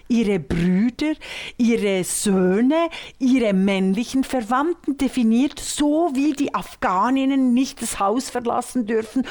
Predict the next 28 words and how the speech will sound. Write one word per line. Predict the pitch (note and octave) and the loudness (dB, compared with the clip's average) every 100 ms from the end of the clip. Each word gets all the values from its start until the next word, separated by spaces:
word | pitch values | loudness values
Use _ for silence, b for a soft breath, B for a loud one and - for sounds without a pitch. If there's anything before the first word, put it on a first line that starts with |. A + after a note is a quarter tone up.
| B | B
ohne | - B3 C4 C4 | -2 0 2 2
männliche | A3+ A#3 B3+ - | 0 0 -2 -6
Begleitung. | - B3 C#4+ E4+ G4 - D4+ G#3 G#3+ B | -8 -6 -2 0 0 -2 -4 -4 -4 B
Und | C#4 B3+ | 0 2
wenn | C#4 | 2
du | B3+ | 0
das | A#3+ B3+ - | 0 -2 0
in | B3+ A3+ | -2 0
Sch-, | - - - | -4 -8 -4
der | A#3 | -4
Schweiz | - D#4+ F4+ - | -2 -2 -2 -4
und | B3 | -6
in | A3+ G#3+ | -4 -2
Deutschland | B3 D4+ - C#4+ C4 | 0 0 -2 -2 0
sagst, | C#4+ D4+ - B B - | 0 -2 -4 B B -10
äh, | - B3 A#3 - - A#3+ - | -2 -2 -2 -6 -4 -2 0
erntest | B3+ D#4+ - D4+ - - | 0 2 0 -4 -6 -4
du | D4 - | -4 -2
ein | C#4 B3+ A#3 B - | -2 -2 -2 B -6
Augen | A3 D4 F#4+ D4+ - D4+ D#4+ B3 | -4 -2 -2 -2 -2 -2 -4 -2
rollen. | C#4 C#4 D4+ C4+ A#3+ G3+ F#3 B - | -2 0 2 2 2 0 -4 B -2
Und | C4 B3+ | 0 0
dann | C#4 C#4+ B | 2 0 B
seufzen | - - C#4 C4 C4+ - - D4 | -8 -2 0 0 -2 -6 -2 -2
die | C#4 - | -2 -2
anwesenden | B3+ A#3+ C4+ C4+ C4+ C4+ C4 | 0 2 2 0 -2 0 0
Männer | B3 C4 A#3 | 2 2 0
wieder: | B3 | 0